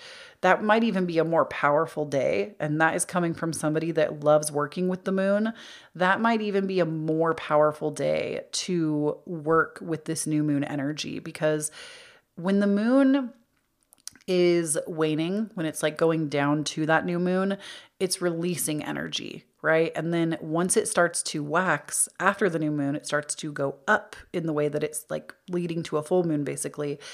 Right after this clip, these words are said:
The energy after the new moon is, like, that of growing something, feeding those intentions. So you can always work with things before the new moon,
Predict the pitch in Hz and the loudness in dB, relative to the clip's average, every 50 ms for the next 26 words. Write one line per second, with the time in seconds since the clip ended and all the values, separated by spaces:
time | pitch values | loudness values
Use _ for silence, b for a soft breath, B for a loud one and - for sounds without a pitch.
0 | B B B B B B B - 190 190 - 185 196 214 226 208 180 208 214 208 | B B B B B B B -2 0 2 2 2 2 2 0 0 -2 -4 -2 -2
1 | 202 185 - - - _ - 160 170 185 190 180 - 185 170 165 160 160 160 156 | -2 -4 -4 -8 -16 _ -4 0 2 2 2 0 -2 -4 -2 -2 -2 -2 0 0
2 | 156 156 151 151 147 147 147 147 - - 170 165 156 156 156 147 147 143 139 - | 0 0 0 0 0 0 0 -2 -4 -4 -4 -4 -4 -2 0 0 0 0 -2 -10
3 | 151 147 143 160 156 156 165 - - 170 151 143 - - - 151 147 151 151 147 | -12 -6 0 2 4 4 4 2 0 -4 -4 -4 -10 -12 -10 -6 -2 2 2 2
4 | 147 147 135 139 147 - - - - 127 - - - 107 110 - - - - 175 | 2 0 -2 -4 -6 -6 -2 -2 -2 -2 -2 -4 -6 -8 -8 -12 -14 -12 -8 -4
5 | 175 170 160 160 165 165 143 147 147 143 143 143 143 139 - - 143 143 143 - | -4 -2 0 0 0 2 0 0 0 0 -2 -2 -4 -4 -4 -4 -4 -4 -4 -4
6 | - - - 101 - - - B B B B B B B - - 175 170 160 - | -4 -4 -4 -4 -6 -6 -8 B B B B B B B 2 4 4 6 4 2
7 | - - - _ _ _ _ _ _ _ - 208 202 240 240 - 339 339 339 349 | 0 -6 -20 _ _ _ _ _ _ _ -8 -4 -4 -2 0 2 2 2 2 2
8 | 294 233 196 175 185 180 180 196 185 180 - - 180 180 185 170 160 165 165 - | 0 0 2 2 2 4 4 0 0 0 0 0 0 2 0 -2 0 -2 -4 -4
9 | - - 147 147 151 156 156 170 170 170 170 170 170 165 165 170 170 170 175 165 | -4 -2 0 0 0 0 0 0 0 0 0 0 0 2 2 2 2 0 0 -2